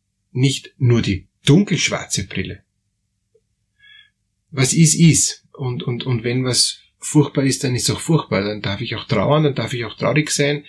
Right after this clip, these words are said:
aber dann muss ich trotzdem wieder eine Selbstdistanz kriegen und, und wieder eine Sicht kriegen, dass es okay ist, wie es ist und dass sogar auch was Gutes drin war,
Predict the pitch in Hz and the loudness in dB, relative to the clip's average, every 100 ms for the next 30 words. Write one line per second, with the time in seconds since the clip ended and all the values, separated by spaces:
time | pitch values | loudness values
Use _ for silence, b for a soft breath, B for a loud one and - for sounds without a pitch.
0 | B B B B B 120 131 131 123 123 | B B B B B -2 0 0 2 0
1 | 127 - 117 127 - 151 143 - - _ | -2 -4 -6 -4 -2 0 -2 -2 -10 _
2 | _ _ _ - 123 120 110 104 - - | _ _ _ -6 -2 -2 -2 0 0 -2
3 | - - 151 - 143 143 143 - 143 147 | -4 -2 0 0 -2 -2 -2 -2 -2 -2
4 | 156 - 123 131 110 127 139 - 120 117 | -2 -4 -6 -6 -4 0 0 0 -4 -2
5 | - 151 - - 139 143 143 B B B | -2 -2 -4 -4 -2 -2 -4 B B B
6 | B - 120 120 - 120 107 - 117 123 | B -4 -2 0 -2 -4 -6 -4 0 2
7 | 127 - 113 - - 160 - - - _ | 2 0 -2 -2 0 0 0 -6 -12 _
8 | - 104 110 - 107 101 101 - 110 - | -10 -4 -2 -2 -2 -4 -6 -6 -6 -4
9 | 185 190 165 - 120 104 92 | -2 0 0 0 -4 0 -2